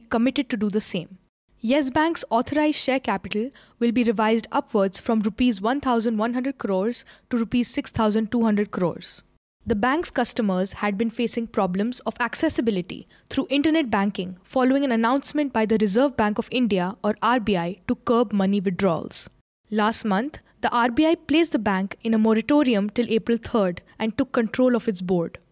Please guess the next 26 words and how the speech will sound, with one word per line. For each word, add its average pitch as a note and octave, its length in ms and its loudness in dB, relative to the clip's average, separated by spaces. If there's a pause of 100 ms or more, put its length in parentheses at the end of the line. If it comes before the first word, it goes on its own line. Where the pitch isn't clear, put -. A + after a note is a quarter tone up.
(360)
This G3+ 240 0 (100)
occurred A3 380 0
following G#3 340 2
Yes A3+ 240 2
Bank's G#3 380 0
deterioration B3+ 800 2
of G3 180 -4
its - 160 -6
financial F#3+ 460 0
position. F#3+ 540 -2 (500)
The A3 100 -2
central D#4 380 2
bank A3 380 0
restricted A#3 540 -2
withdrawals G3 580 2
from G#3 240 0
Yes A#3 220 2
Bank B3+ 180 -2
accounts F#3 480 -2
at - 180 -4
rupees A#3 340 0
fifty - 280 -4
thousand F#3 540 -2
with G3+ 240 -6
few D4 160 4
exceptions. - 800 -8